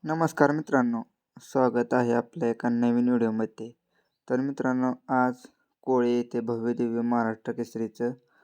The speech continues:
ओपनचं जंगी मैदान संपन्न होत आहे. आणि मित्रांनो, या मैदानाचे सर्व गट पळून झाले आहेत आणि या मैदानात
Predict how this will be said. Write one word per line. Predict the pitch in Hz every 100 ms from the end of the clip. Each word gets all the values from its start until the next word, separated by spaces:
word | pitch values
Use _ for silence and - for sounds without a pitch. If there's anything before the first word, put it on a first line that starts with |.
| _ _ -
ओपनचं | 123 120 - 123 120
जंगी | 123 123 120 113
मैदान | 117 120 110 113 120 _
संपन्न | - 127 120 - 117
होत | 117 117 120
आहे. | 113 107 - _ _ _ _
आणि | 127 120 123
मित्रांनो, | 135 131 120 117
या | 120 120 117
मैदानाचे | 120 123 117 113 107 120 120 120 _ _ _ _ _ -
सर्व | 127 120 120
गट | 120 117 - -
पळून | 120 117
झाले | 117 117 107
आहेत | 107 101 107
आणि | 110 113
या | 117
मैदानात | 120 123 117 113